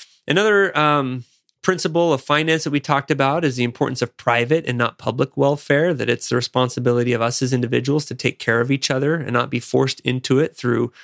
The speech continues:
government taxation. And in fact, you know, as we look at the idea of a free market and interest rates and inflation,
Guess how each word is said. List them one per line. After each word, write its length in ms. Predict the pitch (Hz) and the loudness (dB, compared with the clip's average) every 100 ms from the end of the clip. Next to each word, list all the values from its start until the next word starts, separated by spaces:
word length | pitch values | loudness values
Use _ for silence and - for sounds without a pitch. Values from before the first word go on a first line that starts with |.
| - _ | -20 _
government 380 | 127 117 120 - | -4 -2 -2 -2
taxation. 720 | - 113 - 117 120 143 175 - _ - - - - - _ _ _ _ _ _ _ - | -2 -2 0 0 0 0 -2 -8 _ -18 -18 -18 -20 -20 _ _ _ _ _ _ _ 0
And 320 | 160 160 156 | 2 2 0
in 200 | - 156 | 0 -2
fact, 440 | - 160 175 190 - | 0 0 0 -2 0
you 80 | |
know, 100 | 143 | 2
as 120 | 139 127 | 2 2
we 100 | 131 | 0
look 300 | 143 196 - | 2 0 2
at 340 | 135 135 143 | 2 2 2
the 120 | 127 | 0
idea 260 | 123 131 127 | 2 2 2
of 80 | 123 | 0
a 60 | |
free 220 | 117 - | -2 -2
market 500 | 123 117 117 - 131 | 0 0 -2 0 -2
and 100 | 120 | 0
interest 440 | 120 135 - 131 - | -2 -2 -2 -2 0
rates 240 | 123 123 | -2 -2
and 80 | 117 | -4
inflation, 640 | 110 - 127 127 - 135 | -6 -2 0 2 2 0